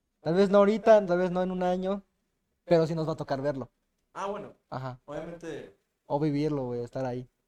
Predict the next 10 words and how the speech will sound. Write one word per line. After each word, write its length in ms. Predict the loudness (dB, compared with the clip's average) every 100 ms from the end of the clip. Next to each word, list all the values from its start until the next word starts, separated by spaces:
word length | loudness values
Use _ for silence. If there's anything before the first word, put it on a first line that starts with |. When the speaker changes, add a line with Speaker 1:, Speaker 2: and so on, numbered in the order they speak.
| _ _
Speaker 2:
Son, 240 | -18 -16 -16
son 600 | -20 -20 _ -18 -16 -14
cosas 280 | -14 -14
cíclicas, 420 | -14 -14 -16 -20 -20 _
güey. 120 | _ _ _ _ _ _ _ _ _ _ _ _ _ _ _
En 100 | -16
México 320 | -14 -12 -12
tuvimos 260 | -10 -10 -10
la 80 | -10
revolución 1040 | -10 -14 -16 -12 -10 -8 -10 -10 -12 -16